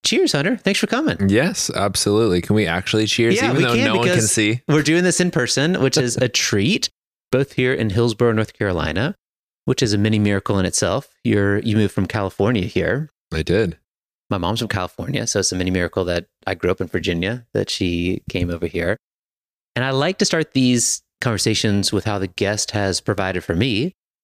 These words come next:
Speaker 1: So let me use that as an icebreaker.
Speaker 2: Okay.
Speaker 1: I love the fact, and part of your story that I'm interested in, is that you were one of the early certified story brand marketing consultants.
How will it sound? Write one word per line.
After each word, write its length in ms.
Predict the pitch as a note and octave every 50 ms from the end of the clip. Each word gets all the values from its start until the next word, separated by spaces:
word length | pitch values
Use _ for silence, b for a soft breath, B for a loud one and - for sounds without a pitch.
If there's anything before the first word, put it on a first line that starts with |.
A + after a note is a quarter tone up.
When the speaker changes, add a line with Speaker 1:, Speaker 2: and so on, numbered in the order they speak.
| _ _
Speaker 1:
So 560 | - - C#3+ B2+ A#2+ A#2+ A#2+ A#2 A#2 A#2 A#2 A#2+
let 120 | B2+ D3 E3
me 80 | G3
use 160 | G#3 G#3 A#3 C4+
that 100 | C4+ B3+
as 120 | A#3 A#2
an 80 | A2+ G2
icebreaker. 500 | F2+ - - F#2 - - - - - _ _ -
Speaker 2:
Okay. 440 | - F#2 F#2 F#2 A2 B2 D3+ G2 - - _
Speaker 1:
I 300 | - B2 D3 F#3 A3+ C4
love 400 | C4 G#3+ C#3+ B2+ B2 A#2+ B2 A#2
the 80 | A2+ A#2
fact, 400 | - - F#2 D#2+ E2 E2+ - - -
and 100 | A2+ G2+
part 140 | - A#2 G#2
of 80 | G2+
your 80 | A2 A2
story 260 | - - G#2+ F#2 F#2
that 80 | G2 F2+
I'm 140 | F2+ F#2+ - -
interested 400 | - - - F#2+ - - - F2+
in, 80 | E2+ F2
is 100 | F2 F2+
that 140 | F#2+ - A2+
you 120 | C3 D3+
were 60 | D3
one 140 | C3 B2 A#2+
of 80 | A2 G#2
the 160 | G#2 - - _
early 560 | A#2 A2+ A#2 A#2+ A#2 G#2+ F2 E2+ F2 F#2 A2+ C3
certified 640 | - - - C#3+ C3+ B2+ A#2+ - A2 E2+ E2+ F#2 F#2
story 420 | - - - A2 G#2 G#2 A2 A2+
brand 560 | G2+ F#2+ - F#2+ F#2 F2+ F2 F2+ G2 G2 G2+
marketing 360 | G2 F#2+ F2 - - F#2+ F#2+ -
consultants. 680 | A2+ G#2 - D#3+ C4 - - D#3+ - - - - -